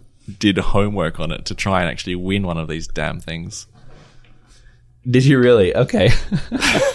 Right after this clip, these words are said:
Speaker 2: All
Speaker 1: Yeah.
Speaker 2: right, we'll see how this goes.
Speaker 1: Uh, I wanna be transparent. I did my homework. But
Speaker 2: What, what
Speaker 1: also
Speaker 2: does that mean? Like, you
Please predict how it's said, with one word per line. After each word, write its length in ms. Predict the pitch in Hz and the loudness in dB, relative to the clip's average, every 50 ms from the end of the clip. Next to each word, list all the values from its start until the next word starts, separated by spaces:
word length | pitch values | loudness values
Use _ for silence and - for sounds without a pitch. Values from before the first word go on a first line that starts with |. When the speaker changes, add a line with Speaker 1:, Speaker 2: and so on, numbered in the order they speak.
| - - - - - - - - - - 143 - - - 165 - - - 113 95 - - - - - - - - - - 202 - - - - - - - - - - - | -6 -12 -20 -20 -20 -20 -20 -14 -4 -4 -4 -4 -4 -4 -2 -2 0 2 2 2 2 2 0 -2 0 0 0 0 0 -2 0 0 0 0 -2 -4 -4 -4 -4 -2 0 2
Speaker 2:
All 80 | 95 101 | 2 4
Speaker 1:
Yeah. 60 | 104 | 4
Speaker 2:
right, 140 | 98 101 117 | 4 2 2
we'll 100 | 113 117 | 2 2
see 180 | 120 117 127 | 2 4 4
how 60 | 120 113 | 4 2
this 160 | 110 107 - | 2 0 -2
goes. 540 | - 110 107 101 92 90 - - - - - - - - | -2 0 0 0 0 0 -2 -6 -12 -16 -18 -20 -12 -4
Speaker 1:
Uh, 40 | - | 0
I 260 | 98 104 101 85 117 | 2 4 4 4 4
wanna 180 | 127 143 147 143 | 4 2 2 2
be 80 | 139 | -2
transparent. 680 | 131 - 127 110 110 117 - - 101 92 85 76 71 - - - | -2 0 -2 -2 -2 -2 -2 -2 0 0 0 -2 -6 -10 -14 -14
I 80 | 95 | -12
did 220 | 92 - 113 104 113 | -6 -4 -4 0 0
my 120 | 107 98 | 0 2
homework. 580 | 95 95 95 85 - 50 50 - - - - - - - - - _ - - - - - - - - - - - - - - - - - _ - - _ _ - | 2 0 -2 -2 -6 -10 -12 -16 -20 -20 -20 -20 -20 -20 -20 -20 _ -20 -20 -20 -20 -20 -20 -20 -20 -20 -20 -20 -20 -20 -20 -20 -20 -20 _ -20 -20 _ _ -2
But 300 | - 95 - - - _ _ _ _ _ _ _ _ _ - | 0 0 0 -2 -6 _ _ _ _ _ _ _ _ _ 0
Speaker 2:
What, 140 | 110 117 127 | 2 4 4
what 40 | 110 | 6
Speaker 1:
also 140 | 113 143 156 | 4 4 4
Speaker 2:
does 140 | 143 95 | 4 2
that 180 | 80 127 120 101 | 2 0 0 0
mean? 260 | 107 107 101 85 80 | 2 0 0 0 -2
Like, 140 | 82 87 85 | -4 -6 -6
you 260 | 92 95 92 87 - | -6 -6 -6 -6 -8